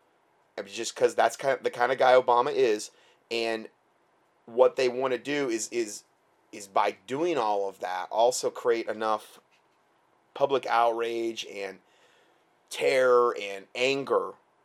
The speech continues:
that when they release these terrorist cells, they're al-, they'll already be pre-positioned. And these guys have no problem dying, you know, because they think they're gonna go be with their seventy-two virgins and white-skinned boys.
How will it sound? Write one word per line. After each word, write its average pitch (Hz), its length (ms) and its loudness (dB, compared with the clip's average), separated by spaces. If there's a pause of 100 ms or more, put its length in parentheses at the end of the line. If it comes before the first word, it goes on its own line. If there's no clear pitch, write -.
(440)
that 117 180 6
when 123 200 0
they 117 100 0
release 123 400 0
these 131 220 -10
terrorist 127 500 2
cells, 135 380 6
they're 120 180 4
al-, 127 380 6
they'll 113 180 4
already 127 440 6
be 120 260 -10
pre-positioned. 110 840 -12 (220)
And 160 160 2
these 214 160 0
guys 156 260 4
have 143 140 2
no 143 120 2
problem 131 500 4
dying, 135 600 2 (880)
you 143 160 -8
know, 120 160 2
because 127 300 -4
they 135 100 2
think 135 180 -4
they're 139 120 -2
gonna 131 200 0
go 127 160 6
be 127 160 -6
with 127 140 0
their 120 100 -2
seventy-two 123 460 0
virgins 123 420 -2
and 113 140 -10
white-skinned 117 480 -2
boys. - 600 4